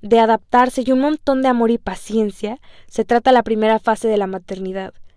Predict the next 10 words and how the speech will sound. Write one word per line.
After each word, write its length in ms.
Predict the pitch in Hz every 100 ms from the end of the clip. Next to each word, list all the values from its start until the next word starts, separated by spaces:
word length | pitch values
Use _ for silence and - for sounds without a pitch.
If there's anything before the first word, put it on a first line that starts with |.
| -
que 200 | - 247
es 100 | 220
honestamente 680 | 240 240 - 214 220 220 208
una 160 | 202
chinga, 480 | 180 - 202 175 - - - -
que 120 | 208
vale 220 | 196 208
totalmente 720 | - 185 _ 208 202 196 190
la 120 | 180
pena. 380 | 175 170 165 165